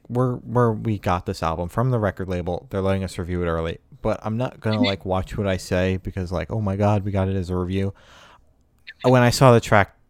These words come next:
Speaker 1: how long the tracks are, I was like, "Holy shit." Five-minute
Speaker 2: <laughs>
Speaker 1: songs for almost
Speaker 2: Yeah.
Speaker 1: every single song on here. I'm like, "This is
Speaker 2: Yeah.
Speaker 1: gonna be hell." I didn't hate it. Some of the songs got close to unbearable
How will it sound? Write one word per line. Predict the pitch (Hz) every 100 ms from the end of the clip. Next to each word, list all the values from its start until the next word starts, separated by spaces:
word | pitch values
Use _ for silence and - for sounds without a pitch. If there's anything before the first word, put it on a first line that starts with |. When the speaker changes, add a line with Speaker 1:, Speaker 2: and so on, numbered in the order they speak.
| _ _ 113
Speaker 1:
how | 110 113
long | 104 101
the |
tracks | 90 95 92
are, |
I | 90
was |
like, | -
"Holy | - - - 117 107 95
shit." | - - 95 64 - _ _ _
Five-minute | - - 107 117 311 370
Speaker 2:
<laughs> |
Speaker 1:
songs | 277 - -
for | -
almost | 104 104 -
Speaker 2:
Yeah. | 320
Speaker 1:
every | - -
single | - 104 98
song | - 98 95 95
on | 90
here. | 82 85
I'm | 85
like, | 90 -
"This | 107
is | -
Speaker 2:
Yeah. | - 143
Speaker 1:
gonna | -
be | 92
hell." | 87 80 - _ _ _ _ _ _ _
I | 110 107
didn't | - 120 113
hate | 95 101 87
it. | - _ _
Some | - 117 113
of |
the | 120
songs | - 113 113 - - -
got | 117 - -
close | - 117 -
to | 120
unbearable | 107 98 98 110 117 120